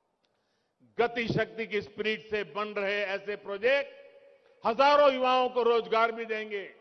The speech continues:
आत्मनिर्भर भारत के संकल्प की सिद्धि को भी गति देंगे। बहनों और भाइयों,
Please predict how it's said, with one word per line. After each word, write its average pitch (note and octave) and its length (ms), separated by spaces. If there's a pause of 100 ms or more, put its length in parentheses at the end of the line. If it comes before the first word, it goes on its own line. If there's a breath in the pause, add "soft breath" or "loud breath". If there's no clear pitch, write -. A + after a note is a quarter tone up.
(680)
आत्मनिर्भर C4 800
भारत A#3+ 400
के B3 100
संकल्प A#3+ 560
की A#3 120
सिद्धि A#3+ 400
को B3 180
भी A3+ 120
गति G3 280
देंगे। C3 440 (960)
बहनों F#3 380
और F3+ 100
भाइयों, G3+ 420